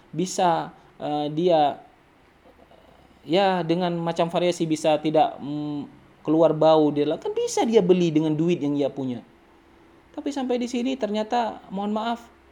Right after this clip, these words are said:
apakah mereka tidak bisa memikirkan hal tersebut? Yang herannya kalau buang di jalan boleh, tapi kalau, bagaimana coba kalau pikirkan kalau sampah dibuang di rumahnya? Begitu marah besar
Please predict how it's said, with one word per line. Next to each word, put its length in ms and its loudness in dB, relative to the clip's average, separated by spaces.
apakah 240 -6
mereka 240 0
tidak 240 0
bisa 160 -6
memikirkan 560 -4
hal 160 -6
tersebut? 460 -8
Yang 320 0
herannya 300 0
kalau 180 6
buang 240 4
di 80 2
jalan 320 4
boleh, 320 4
tapi 240 2
kalau, 320 2
bagaimana 400 0
coba 240 2
kalau 160 2
pikirkan 400 0
kalau 160 2
sampah 320 -2
dibuang 220 0
di 80 0
rumahnya? 340 -4
Begitu 560 -6
marah 480 -4
besar 560 -8